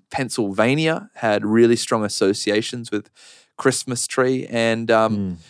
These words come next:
Speaker 1: by the, the nineteenth century, um, things begin to move a little more and people start to have,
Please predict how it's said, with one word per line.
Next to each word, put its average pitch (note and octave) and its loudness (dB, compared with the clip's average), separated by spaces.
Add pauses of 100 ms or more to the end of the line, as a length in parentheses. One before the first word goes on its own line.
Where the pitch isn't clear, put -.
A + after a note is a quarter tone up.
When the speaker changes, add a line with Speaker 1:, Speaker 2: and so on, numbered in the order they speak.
(240)
Speaker 1:
by F#3 8
the, C#3 6
the B2 4
nineteenth C3+ 2
century, A2+ -2 (100)
um, G#2+ -2
things D3 -2
begin A#2 -2
to A2+ -4
move A2 2
a G#2 2
little G#2+ 2
more G2 -2
and G2+ -6
people G#2 -4
start - -2
to - -14
have, G2+ -8